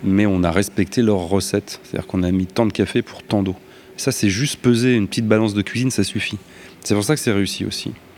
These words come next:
Le café, c'est comme la pâtisserie, tu pèses tout, tu mesures tout. Si t'es, et un gramme de plus de café, ça suffit, mais même zéro cinq gramme, ça suffit à te foirer une tasse. C'est vraiment, c'est, c'est de la, c'est de la mécanique de précision, le café.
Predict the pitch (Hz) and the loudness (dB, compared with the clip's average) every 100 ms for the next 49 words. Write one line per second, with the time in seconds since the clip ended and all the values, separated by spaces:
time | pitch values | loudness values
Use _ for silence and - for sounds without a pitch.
0 | - - - - 101 - 135 110 98 123 | -20 -16 -10 0 0 0 -2 -2 0 2
1 | 117 107 110 - 104 110 - - 104 117 | 2 2 0 -2 -6 -8 -8 -6 -2 -2
2 | - 113 - - - - - 110 117 110 | -2 -8 -10 -16 -20 -8 0 4 4 2
3 | 110 - - - - - - - - 107 | -2 -8 -14 -20 -20 -20 -20 -12 -8 0
4 | 110 101 - 98 110 110 127 120 113 - | 0 0 0 2 2 2 2 2 0 0
5 | 131 - - - - 101 95 101 143 156 | -2 -4 -10 -10 -4 -2 0 0 0 -4
6 | - - - - - - - 104 - 110 | -8 -20 -20 -20 -20 -14 -4 -2 -2 -2
7 | - 160 156 104 110 98 123 123 - 123 | -2 0 2 4 4 2 2 2 0 0
8 | 117 139 151 104 - 101 - 139 - 117 | 2 2 0 -2 -4 -4 -2 -4 0 0
9 | 110 107 123 117 - - - - - - | 2 0 -4 -6 -10 -14 -20 -20 -20 -20
10 | - - - 104 90 123 156 160 - 101 | -16 -6 0 0 2 2 2 0 0 -2
11 | - 107 104 101 - 104 101 110 107 120 | -2 -2 0 -2 -2 2 4 4 4 2
12 | 120 110 95 110 - 101 104 - - | 2 0 -2 -2 -2 -4 -4 -6 -10